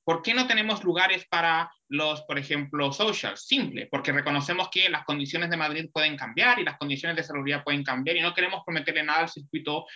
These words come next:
que a la hora, en el momento, no le podamos entregar y queremos entonces saber en ese momento específico cuáles van a ser las medidas de seguridad que estén en Madrid, si pueden ser en espacios cerrados, si pueden ser en espacios abiertos,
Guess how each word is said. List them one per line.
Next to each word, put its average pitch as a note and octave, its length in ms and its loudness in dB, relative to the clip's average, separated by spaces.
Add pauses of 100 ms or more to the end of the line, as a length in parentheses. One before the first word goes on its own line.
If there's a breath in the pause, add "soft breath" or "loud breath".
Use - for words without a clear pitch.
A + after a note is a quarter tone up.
que C#3 100 0
a C3+ 40 4
la C3+ 140 4
hora, D#3 180 6
en D3+ 80 4
el C#3+ 60 2
momento, C#3+ 420 2
no D3 100 0
le D3 120 2
podamos C#3+ 400 -2
entregar C3 440 -2
y - 100 -2
queremos D#3+ 380 2
entonces D3 500 -8
saber F3 320 2
en F#3+ 100 2
ese F3 180 -2
momento E3+ 300 -2
específico D#3 580 -6
cuáles F3+ 220 2
van E3 120 2
a D#3 60 0
ser D#3+ 140 -8
las D#3+ 100 -2
medidas D3+ 300 0
de D3 80 -8
seguridad C3 440 -4
que - 100 -4
estén D3 200 -2
en C#3+ 80 2
Madrid, C#3 400 0 (240 loud breath)
si - 120 -10
pueden D#3 200 2
ser D3 140 0
en D3+ 80 0
espacios C#3+ 340 -6
cerrados, C#3+ 400 2
si C#3+ 80 -6
pueden C#3+ 240 0
ser C#3 160 -2
en C3+ 80 0
espacios C3+ 340 -4
abiertos, C3+ 360 0